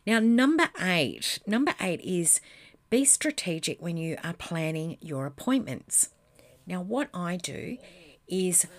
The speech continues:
I plan all my appointments to be in the morning. I try and make as many as I possibly can in the morning, and I then set a time that I'm going to be back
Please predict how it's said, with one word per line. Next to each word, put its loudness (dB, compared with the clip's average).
I -2
plan -6
all -4
my 0
appointments 0
to -6
be -4
in -6
the -4
morning. -6
I -4
try -8
and -4
make -6
as -4
many -2
as -4
I -4
possibly -8
can -8
in -2
the 0
morning, -2
and -6
I -4
then 2
set 2
a -10
time -4
that -6
I'm -6
going -6
to -6
be -8
back -6